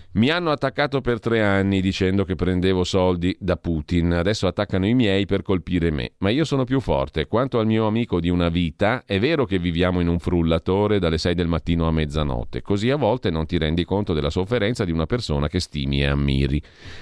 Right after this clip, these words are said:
Capita di essere distanti nella vicinanza. È la vita."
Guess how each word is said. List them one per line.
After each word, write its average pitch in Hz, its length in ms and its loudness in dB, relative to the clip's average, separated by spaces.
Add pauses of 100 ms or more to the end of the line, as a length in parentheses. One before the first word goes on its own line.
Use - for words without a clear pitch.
(120)
Capita 110 460 -2
di 90 140 0
essere 87 360 0
distanti 117 720 -2
nella 101 240 0
vicinanza. 76 840 -4
È 117 100 0
la 143 140 2
vita." 85 340 -6